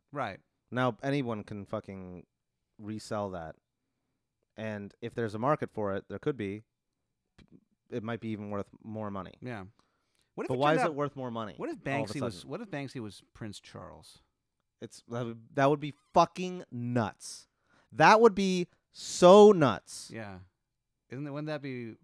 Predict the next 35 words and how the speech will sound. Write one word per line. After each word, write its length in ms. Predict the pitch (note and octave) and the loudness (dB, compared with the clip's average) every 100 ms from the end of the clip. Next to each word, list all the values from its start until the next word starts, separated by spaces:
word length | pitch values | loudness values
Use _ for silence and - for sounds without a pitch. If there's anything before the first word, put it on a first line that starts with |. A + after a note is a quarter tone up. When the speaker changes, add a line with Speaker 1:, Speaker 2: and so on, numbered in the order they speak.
| _ F#3+ - | _ -12 -2
Speaker 2:
That's, 160 | C#3+ | -2
there's 260 | C3+ C#3 C3 | 2 0 2
no 180 | D3+ D#3+ | 2 4
way 180 | D3 C#3+ | 4 2
that 120 | B2+ | 0
that's 220 | A#2+ - | -4 -4
true. 440 | - A#2 G2 F2 F#2+ G2+ | -4 -4 -2 -6 -12 -6
But 240 | A2 G#2 | -2 -2
if 140 | G2+ - | -2 -8
<laughs> 0 | |
Banksy 440 | - E3 E3+ B3 | -4 -4 -4 -6
was 180 | G3+ F#3 | -2 -2
Prince 440 | - - B2+ C3 - | -4 -4 -2 -2 -2
Charles, 580 | A#2+ G#2 A2+ C#3 - - _ _ _ _ _ _ _ _ _ _ _ _ _ _ _ | 0 2 0 -2 -8 -20 _ _ _ _ _ _ _ _ _ _ _ _ _ _ _
that 140 | C3+ | 2
would 140 | E3 E3+ | 4 2
be 100 | B2 | -2
dope. 460 | F#2+ A#2 G2+ F2 - - _ _ | -6 -6 -4 -4 -8 -20 _ _
Speaker 1:
I'm 140 | - C3+ | -14 -12
going 140 | D3 | -10
to 60 | D3 | -12
tweet, 300 | - A#2+ G#2+ | -14 -14 -14
"Is 120 | A2 | -16
Banksy 460 | F#2+ G2+ G#2+ - A2 | -16 -16 -14 -16 -20
Prince 280 | - G2 F#2 | -18 -18 -18
Charles?" 640 | - E2+ D#2+ E2 - - - | -18 -18 -16 -12 -6 -6 -6
Speaker 2:
<laughs> 40 | C3 B2 F2+ - D#3+ - E3+ - _ - - - _ | -8 -8 -12 -8 -8 -6 -10 -10 _ -20 -20 -20 _
But, 240 | C#3+ C#3 - | 2 2 0
okay, 220 | C3+ A2 - C#3 B2+ | -2 -4 -6 -16 -10
before 280 | C3 E3 | -6 -2
you 100 | G3 | 0
tweet 260 | F3+ D3+ B2 | -2 -4 -4
that, 180 | F#2+ F#2+ | -6 -4
hold 120 | B2 | -4
on. 160 | G2+ | -6